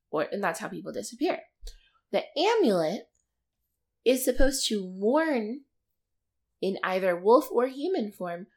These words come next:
when you are too close to a demon door. That's when the shadows are too cold. Because if you're not careful and you're going too fast, you can fall through a demon door into the demon realm.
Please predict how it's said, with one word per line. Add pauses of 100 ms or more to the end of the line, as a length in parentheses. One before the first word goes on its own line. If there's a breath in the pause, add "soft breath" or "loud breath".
(220)
when
you
are
too
close
to
a
demon
door.
That's
when
the
shadows
are
too
cold. (640)
Because
if
you're
not
careful
and
you're
going
too
fast, (220)
you
can
fall (120)
through
a
demon
door (120)
into
the
demon
realm.